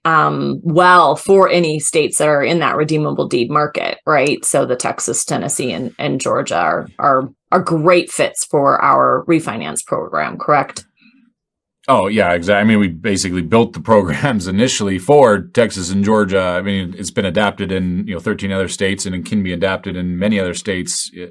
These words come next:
Speaker 2: as well. But the fact that we built it specifically for those states makes it an excellent candidate for Tennessee as well.
Speaker 1: Perfect. Um, I guess, do you have an idea of when the tax deeds, um, or the redeemable tax deeds, the sales are held in Tennessee?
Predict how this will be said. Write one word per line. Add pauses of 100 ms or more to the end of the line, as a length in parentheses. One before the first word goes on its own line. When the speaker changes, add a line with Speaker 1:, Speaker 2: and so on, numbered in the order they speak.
Speaker 2:
as
well.
But (400)
the
fact
that
we
built
it
specifically
for
those
states
makes
it
an
excellent
candidate
for (120)
Tennessee (100)
as
well. (460)
Speaker 1:
Perfect. (120)
Um,
I
guess,
do
you
have
an
idea
of
when
the
tax
deeds, (140)
um,
or
the
redeemable
tax
deeds,
the
sales
are
held
in
Tennessee?